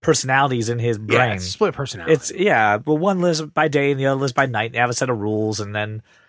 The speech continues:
Speaker 1: they start breaking the rules, and their lives are starting to collide in some very different ways. I just, it looks really interesting to me. Uh, when I showed it to Jenny, who hates anything like that's not some popcorn eating movie most of the time, uh, was really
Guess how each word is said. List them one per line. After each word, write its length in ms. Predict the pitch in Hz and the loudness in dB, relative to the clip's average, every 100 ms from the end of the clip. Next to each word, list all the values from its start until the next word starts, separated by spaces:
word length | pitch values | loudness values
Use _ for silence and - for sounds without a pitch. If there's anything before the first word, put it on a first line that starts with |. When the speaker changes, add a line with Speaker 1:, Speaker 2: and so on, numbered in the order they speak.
| _ _ _ _ _ | _ _ _ _ _
Speaker 1:
they 160 | - 135 | -4 0
start 340 | - 143 131 - | 2 0 0 0
breaking 280 | 135 135 | 0 0
the 100 | 127 | -2
rules, 280 | 120 123 127 | 0 0 0
and 100 | 131 | 0
their 80 | 127 | 2
lives 260 | 123 139 123 | 4 2 0
are 40 | |
starting 260 | - 117 107 | 0 0 -2
to 80 | |
collide 340 | 101 101 98 98 | -4 0 2 0
in 140 | 101 | -4
some 160 | 95 107 | -8 -4
very 220 | 110 113 | 0 0
different 240 | 107 110 110 | 0 -4 0
ways. 220 | 117 113 | 2 2
I 140 | 170 233 | 0 0
just, 220 | 226 - | 0 -2
it 140 | 156 151 | -2 2
looks 340 | 190 - - - | 2 0 -4 -10
really 680 | 117 110 120 139 165 143 135 | -10 -4 0 2 4 2 0
interesting 480 | 131 123 - 98 | 0 0 0 -4
to 60 | 92 | -8
me. 280 | 90 90 90 _ _ _ _ | -10 -10 -12 _ _ _ _
Uh, 140 | 120 | 0
when 140 | 120 147 | 2 2
I 40 | |
showed 180 | 135 160 | 2 2
it 100 | 143 | 0
to 120 | 139 | -2
Jenny, 360 | 120 165 175 135 | 2 0 0 -2
who 180 | 143 123 | 0 2
hates 320 | 156 170 143 | 2 2 0
anything 400 | 139 123 135 117 | -2 -4 -6 -4
like 300 | 110 104 - _ _ _ _ _ - | -4 -4 -10 _ _ _ _ _ -4
that's 240 | 127 - | -2 -2
not 280 | 127 123 113 _ | 2 2 2 _
some 260 | - 127 110 | -4 -2 -4
popcorn 560 | - 123 - 123 107 110 | 0 0 0 -4 -2 -4
eating 420 | 104 98 95 - - | -6 -8 -12 -12 -2
movie 380 | 127 135 107 95 | 0 2 2 -2
most 260 | 110 107 98 | -2 -2 -2
of 60 | |
the 60 | 90 | -2
time, 380 | 98 92 90 - | 0 0 -2 -2
uh, 200 | 107 104 98 | 2 2 2
was 180 | 107 | -2
really 600 | 90 87 101 165 131 95 | -4 -4 2 4 4 -2